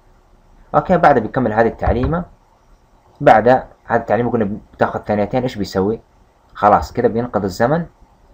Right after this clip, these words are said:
ما سوينا clear، ايش بيسوي؟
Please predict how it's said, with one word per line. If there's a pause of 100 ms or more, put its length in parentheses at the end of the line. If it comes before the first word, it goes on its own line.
(260)
ما
سوينا
clear، (540)
ايش
بيسوي؟